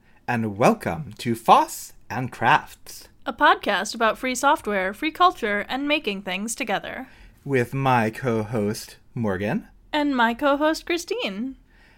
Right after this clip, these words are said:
Speaker 1: And today, we've got a special guest.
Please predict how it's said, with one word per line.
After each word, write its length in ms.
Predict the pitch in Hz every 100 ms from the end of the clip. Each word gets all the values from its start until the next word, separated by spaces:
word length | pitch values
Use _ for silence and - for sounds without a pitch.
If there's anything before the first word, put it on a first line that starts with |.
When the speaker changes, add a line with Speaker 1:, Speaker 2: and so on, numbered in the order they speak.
| _ _ -
Speaker 1:
And 540 | 165 233 139 123 131
today, 600 | - 160 226 170 151 160
we've 320 | 160 220 226
got 400 | - 131 131 160 -
a 400 | 151 156 160 175
special 500 | 180 - 208 - 214
guest. 680 | 208 226 131 - - -